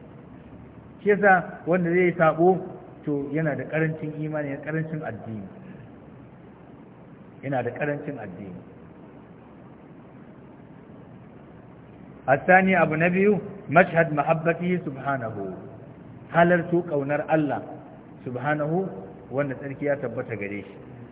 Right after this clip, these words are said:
فيترك معصيته محبة له. Kai mai imani ya kamata ka bar saba wa Allah don ƙaunar da ke tsakaninka da Ubangijinka.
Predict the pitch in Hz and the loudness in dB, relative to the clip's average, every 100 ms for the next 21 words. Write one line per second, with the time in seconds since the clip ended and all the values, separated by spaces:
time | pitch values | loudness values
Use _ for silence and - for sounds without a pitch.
0 | - - - 123 127 151 156 - 143 131 | -18 -18 -10 0 0 2 -2 -2 -2 -2
1 | 123 117 156 147 147 156 135 127 - 135 | -4 -4 -4 -4 -4 -4 -4 -6 -8 -8
2 | - 113 117 110 - - - - - - | -8 -6 -6 -8 -12 -16 -20 -20 -20 -10
3 | - 170 175 165 143 - 156 156 156 147 | 2 4 4 4 0 0 0 4 4 4
4 | 143 151 151 147 143 135 127 139 147 139 | 4 2 2 -2 -2 -2 0 0 0 2
5 | 127 113 127 113 - - - 120 151 160 | 2 0 -2 -4 -6 -12 -14 -2 0 2
6 | 170 143 143 165 156 123 131 131 127 143 | 0 -2 0 -2 -4 -8 -8 -10 -4 -2
7 | 151 143 123 113 117 120 117 107 92 | -2 -6 -6 -6 -6 -6 -6 -8 -10